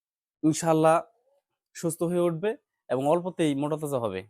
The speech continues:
ইনশাআল্লাহ। দেখেন আমার গরুটি বর্তমান চেহারাটা আপনি দেখে রাখেন এবং লিখে রাখেন। দেখেন এই যে প্রথমে যখন আমি, আহ, এক মাস আগে যখন গরুগুলাকে নিয়ে আসলাম, এক দেড় মাস হবে, তখন কিন্তু এরকমও ছিল না, অনেক কিন্তু শুকনো ছিল,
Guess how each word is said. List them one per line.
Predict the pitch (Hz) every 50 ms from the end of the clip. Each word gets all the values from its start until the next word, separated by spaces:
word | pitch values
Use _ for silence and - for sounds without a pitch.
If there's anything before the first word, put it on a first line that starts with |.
| _ _ _
ইনশাআল্লাহ। | - 127 117 - 123 107 98 95 92 - _ _ _ _ _
দেখেন | 127 123 - 139
আমার | 135 135 135 135
গরুটি | 143 147 143 139 143 151 147
বর্তমান | 127 123 127 151 156 - - 175 175 170
চেহারাটা | 170 165 147 139 139 135 143
আপনি | - - 139
দেখে | 135 139 151 - 170 160
রাখেন | 160 156 151 - 190 196 202 - _ _ _ _ _ -
এবং | 127 131 131 127 131
লিখে | 139 151 139 156 143
রাখেন। | 131 117 127 120 113
দেখেন | 113 117 - - 117 101 107 - _ _ _ _ _ _ _ _ _ _ _
এই | - 120 120 117
যে | 110 104 98 104 - _ _ _ _ _ _ _ _ _ _ _ - 113 - _ _
প্রথমে | - 170 165 - 196 196 196
যখন | 170 190 180 165 180 175
আমি, | 170 165 170 170 160 156 147
আহ, | 139 135 139 - _ _ _ _ -
এক | 143 160 160
মাস | 165 165 160 180
আগে | 175 175 175 170
যখন | 160 156 151 160 160
গরুগুলাকে | 151 156 156 151 147 147 143 139 151
নিয়ে | 147 165 160 180 196
আসলাম, | 185 - - 127 110 98 92 - _ _ _ _ _ _ _ _ _ -
এক | 127 127 143 139
দেড় | 139 131
মাস | 131 131 - -
হবে, | 131 117 127 190 302 - _ _ _ _ _ _ _ -
তখন | - 160 165 160 156
কিন্তু | 156 165 165 151 - 175 175 165 -
এরকমও | - 156 160 170 165 170 160 156
ছিল | - - 135 120 110
না, | 101 90 85 - -
অনেক | - 143 160 180 196 202 208 208 196 - _ _ _ _ _ _ _ _
কিন্তু | - 160 156 160 156
শুকনো | - - 165 156 170 156
ছিল, | - - 160